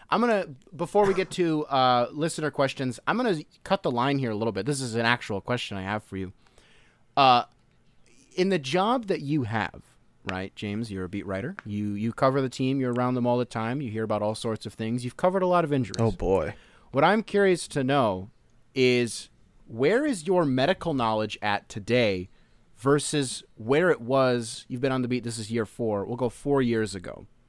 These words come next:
Speaker 1: And do you think you know more? Like, do you have kind of sort of people within the team that you kind of talk to about the severity of certain injuries, like, uh, plantar fasciitis, for some, for, for example, if somebody,
Speaker 2: Yeah,
Speaker 1: uh,
Speaker 2: uh, that's a good question. Um, shout out to Bernard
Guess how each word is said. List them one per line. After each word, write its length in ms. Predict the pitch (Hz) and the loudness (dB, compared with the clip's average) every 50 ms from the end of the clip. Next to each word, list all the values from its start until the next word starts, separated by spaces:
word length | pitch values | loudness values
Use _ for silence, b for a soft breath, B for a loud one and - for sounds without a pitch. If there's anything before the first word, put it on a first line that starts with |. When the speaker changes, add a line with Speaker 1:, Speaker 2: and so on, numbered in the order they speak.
| _ _ _ _ _ _ _ _ _ _ _ _ _ _ _ _ - | _ _ _ _ _ _ _ _ _ _ _ _ _ _ _ _ -2
Speaker 1:
And 220 | 135 139 143 135 | 0 2 2 2
do 100 | 123 175 | 2 2
you 160 | 202 214 214 | 4 4 2
think 280 | 190 - 214 202 185 - | 2 0 -2 -4 -2 -2
you 100 | 190 185 | -2 -2
know 180 | 170 170 165 160 | 0 0 0 0
more? 240 | 156 160 160 156 | 2 2 2 2
Like, 240 | 135 135 139 131 127 | 4 2 0 0 -2
do 120 | 120 156 180 | -4 -4 -2
you 160 | 185 190 165 | 0 -2 -2
have 340 | 143 139 139 156 156 151 - | 0 2 2 2 0 0 -4
kind 160 | - 165 156 | -4 -2 -2
of 100 | 139 131 - _ _ _ _ _ _ _ _ _ _ _ | -2 -2 -4 _ _ _ _ _ _ _ _ _ _ _
sort 260 | - - - 156 147 | -12 -6 -2 0 0
of 140 | 143 120 - | 0 -2 -4
people 320 | - - 165 - - 147 139 | -6 -6 -4 -2 0 0 0
within 240 | 139 135 156 143 | 0 0 0 0
the 60 | 139 123 | -2 -2
team 240 | - - 147 143 | -2 -2 -2 -2
that 80 | 135 123 | -2 -2
you 80 | 127 117 | -4 -4
kind 180 | - 135 123 | -4 -4 -4
of 60 | 113 | -4
talk 260 | - - 120 120 123 - | -4 -2 -2 -2 0 -2
to 100 | - 120 | -4 -2
about 240 | 107 110 110 113 - | 0 0 0 0 -2
the 80 | - | -6
severity 420 | 107 - 110 101 113 113 113 110 110 | -12 -10 -6 -2 -2 0 0 0 -2
of 100 | 104 - | -4 -4
certain 260 | - 117 110 101 104 | -4 -4 -4 -4 -4
injuries, 420 | 107 104 98 101 104 104 101 92 | -4 -4 -4 -4 -4 -4 -4 -4
like, 260 | 98 95 95 95 - - b b b b b | -4 -4 -6 -6 -8 -14 b b b b b
uh, 420 | 123 113 113 110 110 107 104 101 98 107 - - _ - - - - - | 2 4 4 4 4 2 0 -2 -4 -8 -14 -20 _ -20 -20 -20 -20 -14
plantar 420 | - - 143 135 - 143 135 131 127 | -8 -6 -6 -4 -2 0 0 0 0
fasciitis, 560 | - 113 - - 120 113 107 98 85 - - | -4 -6 -4 -2 0 0 0 -2 -4 -6 -10
for 120 | - - 101 | -12 -12 -10
some, 220 | - 110 104 95 | -8 -8 -8 -8
for, 180 | - - 90 110 | -10 -12 -12 -8
for 160 | - - 113 | -6 -4 -6
example, 340 | 104 98 101 101 101 - 98 | -4 -4 -4 -6 -6 -6 -6
if 60 | 95 - | -8 -6
somebody, 380 | - 120 117 117 110 104 98 b b b | -4 -2 -2 0 -2 -2 -4 b b b
Speaker 2:
Yeah, 200 | 220 208 208 208 208 | 2 4 6 6 6
Speaker 1:
uh, 320 | 196 190 196 196 185 185 - - - | 6 6 6 4 2 0 -2 -6 -2
Speaker 2:
uh, 100 | - 165 | 2 2
that's 140 | 170 175 - | 2 2 2
a 40 | 185 | 2
good 160 | 165 151 143 | 2 2 4
question. 500 | - - 123 127 - - 131 127 135 131 - | 6 6 6 6 4 2 0 0 -2 -2 -2
Um, 480 | - 131 131 131 123 123 123 120 113 - | 0 2 2 4 4 4 2 0 -2 -6
shout 200 | - - 147 143 139 | 0 4 6 6 6
out 60 | 131 | 6
to 60 | - 131 | 4 2
Bernard 560 | 120 123 123 123 120 123 123 120 120 120 | 2 2 2 4 4 4 6 6 4 4